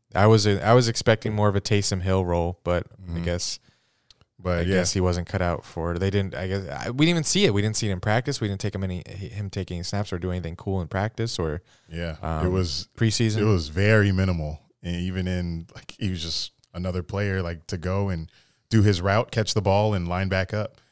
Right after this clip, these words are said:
Speaker 2: He didn't take any media the entire training camp. He was just, you know, out there to fulfill a roster spot, I guess, and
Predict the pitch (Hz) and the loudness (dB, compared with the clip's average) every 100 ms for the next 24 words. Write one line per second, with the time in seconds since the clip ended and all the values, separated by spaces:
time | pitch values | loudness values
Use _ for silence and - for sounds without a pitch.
0 | _ _ - 101 98 104 101 107 110 110 | _ _ -4 -2 0 0 0 2 2 2
1 | 110 110 120 127 104 98 101 98 98 104 | 2 2 2 0 -2 -2 0 0 0 -2
2 | 101 98 101 107 101 95 95 85 90 - | -2 -4 -4 -4 -4 -2 -2 -4 -6 -6
3 | 110 95 95 - 85 92 101 104 87 87 | -4 -4 -4 -8 -8 -4 -4 -4 -6 -6
4 | 82 _ _ _ _ _ - 98 120 113 | -8 _ _ _ _ _ -10 4 6 6
5 | 107 139 - 95 - 98 95 90 98 123 | 6 4 2 0 0 0 0 0 0 -2
6 | - 87 87 85 | -4 -6 -6 -8